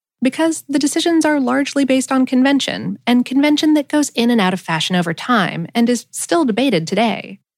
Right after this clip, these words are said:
He concedes that these days, many geographers would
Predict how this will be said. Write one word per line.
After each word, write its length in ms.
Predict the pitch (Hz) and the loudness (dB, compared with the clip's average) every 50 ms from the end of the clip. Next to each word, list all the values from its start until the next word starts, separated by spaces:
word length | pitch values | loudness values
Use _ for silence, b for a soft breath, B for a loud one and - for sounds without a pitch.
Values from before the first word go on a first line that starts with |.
| _ _ _ _ _ _ _ _ _ _ _ _ _ _ - | _ _ _ _ _ _ _ _ _ _ _ _ _ _ -10
He 240 | 311 - 339 339 339 | -4 0 0 0 0
concedes 640 | - 370 349 311 - - 185 175 175 175 - - | -2 -4 -4 -4 0 0 0 0 0 -2 -4 -6
that 140 | - 254 - | -8 -4 -2
these 220 | 285 285 285 - | 0 0 0 0
days, 400 | - - 214 220 214 220 220 - - - | 0 0 0 2 2 0 -2 -2 -4 0
many 280 | - 277 320 330 339 339 | 2 2 2 2 0 0
geographers 720 | 294 269 240 220 233 226 247 226 - 240 247 254 240 - | 0 0 0 0 0 -2 -4 -4 -2 0 0 0 0 0
would 160 | 226 254 240 | -2 -2 -2